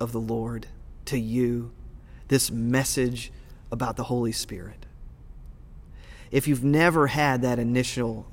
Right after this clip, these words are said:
initial conversion experience, that baptism in the Spirit, and you've just been playing along,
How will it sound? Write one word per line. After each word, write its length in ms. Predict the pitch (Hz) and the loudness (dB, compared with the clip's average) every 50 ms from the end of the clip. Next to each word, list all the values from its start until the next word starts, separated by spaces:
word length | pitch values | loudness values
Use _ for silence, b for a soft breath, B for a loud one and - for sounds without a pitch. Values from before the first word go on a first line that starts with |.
| - - - - | -12 -12 -10 -4
initial 300 | - 139 135 - - 120 | -2 -2 -2 0 -2 -4
conversion 640 | - - 117 110 110 123 123 120 120 120 131 110 | -4 -4 -4 -2 2 4 4 4 4 2 0 -4
experience, 460 | 104 104 - - - 113 113 110 - - | -8 -8 -8 -8 -6 -6 -6 -6 -6 -6
that 220 | 127 117 113 107 | -6 -6 -4 -2
baptism 640 | 104 135 131 135 127 - - 131 123 123 123 117 | 0 2 2 2 0 0 0 0 0 0 0 0
in 140 | 113 113 110 | 0 -2 -2
the 60 | 110 113 | -2 -4
Spirit, 440 | - - - 123 107 104 113 - - - B B B B B B B B B | -4 -4 -2 -4 -4 -4 -6 -10 -14 -16 B B B B B B B B B
and 120 | 135 131 | 0 2
you've 140 | 135 139 131 | 4 4 2
just 300 | 127 - 170 165 - - | 4 4 2 2 2 2
been 180 | - 151 139 127 | 0 0 0 0
playing 440 | - - 135 139 139 135 135 131 123 | -2 -2 -2 0 2 2 2 2 2
along, 520 | 117 113 113 110 107 107 104 101 107 104 | 2 0 0 -2 -4 -4 -6 -8 -10 -12